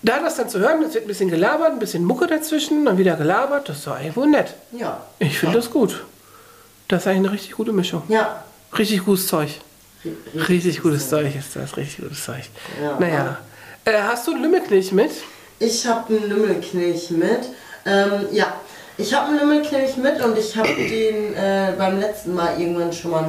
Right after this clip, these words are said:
Speaker 2: nachgeschaut. Wir haben ein ähnliches Wort schon da drin.
Speaker 1: Ja.
Speaker 2: Das hast du mitgebracht. Und ich bring jetzt nur quasi die Hälfte von diesem Wort mit, weil mein Lümmelknilch ist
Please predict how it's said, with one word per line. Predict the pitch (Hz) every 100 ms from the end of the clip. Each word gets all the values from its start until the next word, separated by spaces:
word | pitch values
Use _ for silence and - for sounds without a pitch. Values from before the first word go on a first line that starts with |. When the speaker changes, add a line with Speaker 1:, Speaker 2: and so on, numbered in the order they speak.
| 156 -
Speaker 2:
nachgeschaut. | 151 156 185 - 147 - - - 123 123 143 220 - - - - -
Wir |
haben | 214
ein | 262 254 -
ähnliches | 220 226 196 165 160 165 170 233 - - - - - - - - - - - - 147
Wort | 180 196 196
schon | - 220 220
da | 214
drin. | 214 240 311 - -
Speaker 1:
Ja. | 180 165
Speaker 2:
Das |
hast | 175 285 285
du | 226
mitgebracht. | 180 - 160 156 160 - - - - - -
Und | 185
ich | 196
bring | 226 233
jetzt | 240 233
nur | 233 240 240 240 240 - - -
quasi | 220 220 226 226
die | 226 226
Hälfte | 277 302 - 160
von | 160 147
diesem | 147 147 123
Wort | 143 143 -
mit, | 160 220 - - - - -
weil | - 220 226
mein | 208 220 220 190
Lümmelknilch | 196 202 196 190 190 196
ist | - - -